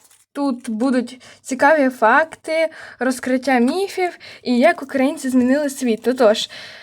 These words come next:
саме українець створив, е, такі додатки, як WhatsApp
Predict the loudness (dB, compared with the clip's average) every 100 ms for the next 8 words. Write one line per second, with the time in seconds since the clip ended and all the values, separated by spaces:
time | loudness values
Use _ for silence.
0 | -20 -20 _ -2 2 4 4 2 2 2
1 | 4 4 4 2 0 -6 -4 2 4 4
2 | 4 4 2 2 6 6 4 0 -6 _
3 | _ _ _ _ _ _ _ _ _ _
4 | -20 _ 0 0 0 0 2 2 0 0
5 | 0 2 2 2 0 2 2